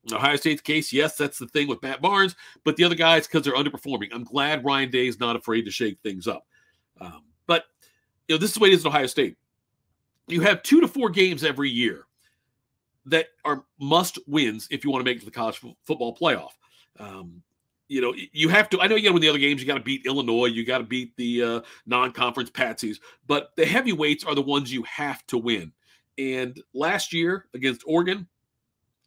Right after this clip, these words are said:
Michigan State, Penn State, and Michigan were their big must wins. And look what Oregon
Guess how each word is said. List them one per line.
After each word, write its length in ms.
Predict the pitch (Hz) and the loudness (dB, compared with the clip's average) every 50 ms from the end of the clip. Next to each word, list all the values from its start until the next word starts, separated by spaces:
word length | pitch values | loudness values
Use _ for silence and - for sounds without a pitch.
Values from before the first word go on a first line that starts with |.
| _ - - | _ -2 0
Michigan 280 | 151 165 - - 180 | 2 2 2 0 -6
State, 320 | - - 175 170 170 - - | -2 2 2 2 2 2 0
Penn 160 | 165 170 170 | -2 -2 -2
State, 240 | - - 175 165 147 | 0 -2 -2 -2 -2
and 80 | 143 | -2
Michigan 400 | 165 170 165 - 117 110 113 117 - _ _ _ - - - - _ - | -2 -2 -2 -2 -2 -2 -4 -4 -8 _ _ _ -20 -20 -20 -20 _ -4
were 100 | 135 139 | 0 2
their 140 | 127 123 120 | 2 2 0
big 360 | 117 - - 160 147 131 113 | 0 0 0 0 0 0 0
must 280 | 117 139 135 - - 139 | -4 -4 -4 -4 -4 -2
wins. 240 | 170 170 165 127 | 0 0 0 0
And 100 | 123 117 | -2 -2
look 140 | 175 233 226 | -2 0 0
what 160 | 226 185 - - | 0 -2 -2 -2
Oregon 460 | 180 208 208 175 131 185 185 120 120 | -2 0 0 0 0 -2 -2 -4 -6